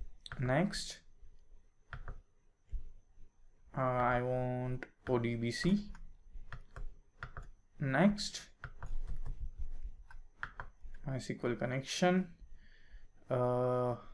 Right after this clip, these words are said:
no authentication. Click on test the connection, test it, and it is failed again. Oh my god. So what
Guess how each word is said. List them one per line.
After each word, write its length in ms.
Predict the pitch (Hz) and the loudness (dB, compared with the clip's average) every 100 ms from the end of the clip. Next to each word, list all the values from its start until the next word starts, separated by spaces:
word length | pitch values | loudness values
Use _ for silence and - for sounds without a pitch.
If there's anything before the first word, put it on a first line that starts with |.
| - - - | -16 -18 -6
no 280 | 139 131 123 | 0 4 6
authentication. 840 | 113 127 117 135 160 165 180 170 - - - - - - | 6 4 2 6 6 6 2 0 -4 -8 -20 -20 -16 -6
Click 300 | - 127 127 | -2 0 2
on 180 | 120 | 0
test 280 | 117 120 113 | 2 2 2
the 60 | 117 | 0
connection, 560 | 147 180 - 190 190 - - - - - - - - - - | 0 0 2 4 4 2 -6 -14 -18 -8 -6 -4 -6 -6 4
test 260 | 156 156 | 4 4
it, 200 | 175 165 - - - - _ _ _ _ _ _ _ _ _ _ _ _ _ - - _ _ _ _ - - | 2 2 0 -14 -20 -20 _ _ _ _ _ _ _ _ _ _ _ _ _ -18 -18 _ _ _ _ -8 4
and 300 | 190 208 208 | 10 10 8
it 100 | 165 | 6
is 140 | 170 | 4
failed 220 | 165 147 131 | 6 6 8
again. 240 | 107 104 - - - - | 6 2 -6 -14 -16 -4
Oh 160 | - 190 | 2 4
my 180 | 160 | 4
god. 400 | 120 147 143 107 - - - - - - - - - - - - - - - - - - - - - _ | 6 8 8 6 -6 -14 -16 -18 -20 -20 -10 -8 -8 -10 -6 -6 -6 -8 -8 -8 -10 -14 -20 -20 -20 _
So 280 | - - 180 | -6 2 4
what 440 | 143 170 220 208 | 8 10 8 6